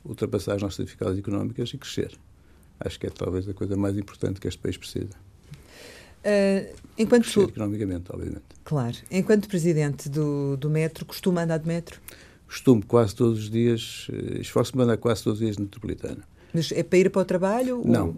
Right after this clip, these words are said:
Speaker 1: não consigo, não cons-, não tenho ligação do Metropolitano de minha casa direta, nem direta para, para o metro, portanto tenho que ir de automóvel, mas depois nas deslocações que faço internas dentro de Lisboa, procuro o máximo possível andar sempre de metro.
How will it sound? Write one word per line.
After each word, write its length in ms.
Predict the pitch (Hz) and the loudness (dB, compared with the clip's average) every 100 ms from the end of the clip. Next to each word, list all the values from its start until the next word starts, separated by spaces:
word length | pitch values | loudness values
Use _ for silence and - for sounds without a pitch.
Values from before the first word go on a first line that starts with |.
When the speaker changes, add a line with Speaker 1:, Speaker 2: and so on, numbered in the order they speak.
| 143 | 0
Speaker 1:
não 260 | 123 135 | 4 6
consigo, 540 | 135 143 - 147 135 123 | 6 4 6 6 6 6
não 160 | 123 | 2
cons-, 240 | 120 117 131 | 2 0 2
não 160 | 123 | 2
tenho 200 | 113 113 | 4 4
ligação 380 | 113 113 104 110 | 4 4 2 0
do 60 | 104 | -2
Metropolitano 460 | 107 101 98 101 | -4 -6 -2 -2
de 80 | 95 | 0
minha 180 | 98 98 | -2 -2
casa 340 | 101 95 95 | -2 -4 -4
direta, 480 | 95 98 90 - 95 - - - | -4 -2 -4 -6 -12 -14 -20 -20
nem 300 | - 95 92 | -10 -4 -2
direta 440 | 92 98 92 - - | -2 0 -2 -2 -8
para, 500 | - 95 98 101 98 | -6 -6 -6 -6 -8
para 180 | - 98 | -4 -2
o 40 | |
metro, 220 | 104 104 | 0 -2
portanto 380 | - - 95 92 | -6 -2 -2 -2
tenho 180 | 95 90 | -4 -2
que 120 | 92 | -2
ir 20 | |
de 60 | 90 | -2
automóvel, 580 | 90 104 98 95 104 113 - - - - | -2 0 0 0 -4 -8 -16 -20 -20 -6
mas 220 | 98 95 | -4 -4
depois 320 | - 107 101 | -2 0 2
nas 140 | 98 95 | 0 -4
deslocações 580 | 98 98 90 92 87 | -4 -6 -4 -4 -4
que 100 | - | -8
faço 400 | - 82 82 - | -10 -8 -8 -8
internas 680 | 90 90 - - - - - - | -8 -6 -8 -8 -12 -12 -14 -12
dentro 300 | 90 87 90 | -8 -8 -6
de 60 | 90 | -8
Lisboa, 340 | - 90 95 - - - - - | -6 -6 -6 -10 -20 -20 -20 -8
procuro 320 | 92 90 104 | -6 -4 -2
o 40 | 98 | 0
máximo 280 | 98 92 - | 0 -2 -6
possível 300 | - 98 92 | -4 -2 0
andar 160 | 90 | -2
sempre 220 | 90 95 | -4 -6
de 60 | 90 | -4
metro. 380 | 87 - - | -6 -8 -16